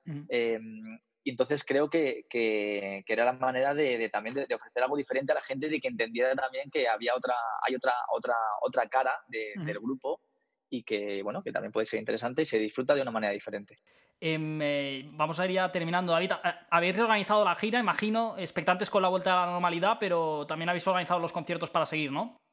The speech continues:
Speaker 2: Por supuesto, están agendados para septiembre, octubre, lo que nos quedaba de gira. Nos quedaban,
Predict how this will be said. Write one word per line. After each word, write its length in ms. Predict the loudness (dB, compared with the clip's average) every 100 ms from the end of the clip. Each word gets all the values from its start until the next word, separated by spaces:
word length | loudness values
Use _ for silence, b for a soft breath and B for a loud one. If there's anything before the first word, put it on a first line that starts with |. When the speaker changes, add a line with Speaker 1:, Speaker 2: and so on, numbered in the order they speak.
| -10 -8 0
Speaker 2:
Por 100 | 2
supuesto, 380 | 4 2 4
están 180 | 2 2
agendados 460 | 2 2 4 2 2
para 160 | 2
septiembre, 380 | 2 0 0 2
octubre, 440 | 0 0 2 0 0
lo 100 | -2
que 100 | -2
nos 160 | -2
quedaba 320 | 0 2 2
de 60 | -2
gira. 280 | -2 -2 -2
Nos 100 | -4
quedaban, 400 | -2 -2 -2